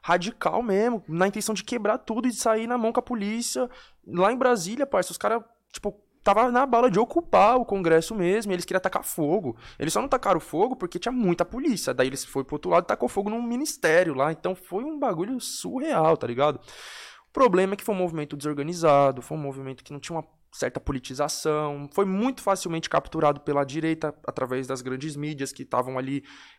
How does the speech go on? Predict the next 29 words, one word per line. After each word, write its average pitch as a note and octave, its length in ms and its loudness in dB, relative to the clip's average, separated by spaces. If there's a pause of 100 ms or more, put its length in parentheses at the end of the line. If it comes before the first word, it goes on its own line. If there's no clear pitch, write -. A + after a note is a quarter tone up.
canalizando D#3 640 4
aquele C#3+ 260 -4
ódio C3 220 2
pra D3 200 0
Dilma D#3 400 -6
e C#3+ 40 -6
pro C3+ 120 -14
P D3+ 160 -8
T. D#3 320 -4
Então G3+ 240 -2
aquele A#3+ 320 -4
ódio D#3 400 4
que - 180 -2
era D#3+ 100 4
contra G#3+ 460 2
o - 20 -6
sistema D#3+ 680 0 (340)
foi E3 140 -6
canalizado E3 500 0
pra E3 100 -8
um D#3+ 80 -2
ódio C#3+ 200 0
contra D3+ 280 -2
a - 40 2
Dilma E3+ 300 -8
e A3+ 40 -6
o A3+ 60 -10
P B3 120 -6
T. F#3+ 320 -2